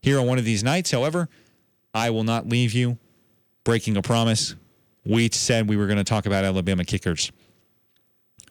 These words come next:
To which I ask, what's up with Alabama kickers? And no, that is not the start of a cheesy sketch comedy routine. It is a legitimate question. What is wrong with Alabama kickers? As you mentioned, the Tide took a significant step back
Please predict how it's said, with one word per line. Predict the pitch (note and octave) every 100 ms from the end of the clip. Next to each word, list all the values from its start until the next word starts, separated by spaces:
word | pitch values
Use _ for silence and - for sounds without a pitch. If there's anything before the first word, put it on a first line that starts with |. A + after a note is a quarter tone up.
| -
To | C#3+
which | E3
I | C#3+ C#3
ask, | C3+ G2 - C3
what's | G3+ -
up | F3+ -
with | C3+
Alabama | B2 C3+ B2+ B2 A2+
kickers? | - A2+ F#2 D#2+ - _ _ _ _ _ _ _ _ _ _ -
And | G2
no, | A#2+ A#2+
that | A#2
is | G#2
not | A#2 A#2+ -
the |
start | G#2+ - B2 A#2+ - _ _ _ _ _ _ G#2+
of | G2+
a | G#2
cheesy | - A#2+ A2 A2+
sketch | - - G#2+ -
comedy | A#2 A2+ G#2
routine. | F#2 F2+ B2 A#2 G#2+ _ _ _ _ _ _ _ _ _ _ _ -
It | A2
is | G2+
a | A2
legitimate | G2+ F#2+ B2 B2
question. | - G#2+ - E2+
What | F2 G2+ C#3
is | B2 F#2+
wrong | A#2+ A2 F#2
with | G2
Alabama | F#2+ F#2 F#2+ F#2+
kickers? | C3 - F2+ - - _ _ _ _ _ _ _ _ -
As | A#2 A#2+
you |
mentioned, | B2 A2+ A2+
the | G#2
Tide | A2+ A2+
took | G2+ A2
a |
significant | G#2+ G#2+ A2+ A2+ A2+ A2+
step | - - B2+ - -
back | C#3 C#3+ -